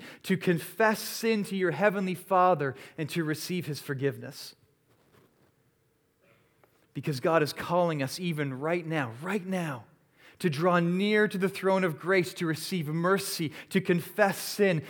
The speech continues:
to receive His forgiveness. First John, uh, one nine up on the screen says this. Love this verse so much. There's life right here.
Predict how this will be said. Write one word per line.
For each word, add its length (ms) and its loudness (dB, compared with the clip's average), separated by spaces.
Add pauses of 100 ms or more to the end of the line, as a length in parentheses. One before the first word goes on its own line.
(160)
to 140 -2
receive 540 -4
His 180 -6
forgiveness. 1000 -8 (1400)
First 320 -2
John, 420 0 (260)
uh, 80 -6
one 360 2
nine 380 0
up 120 -6
on 120 0
the 60 -6
screen 380 -4
says 320 -4
this. 380 -8
Love 240 0
this 160 -6
verse 240 -8
so 180 -2
much. 320 -6
There's 180 -4
life 380 4
right 140 0
here. 300 -4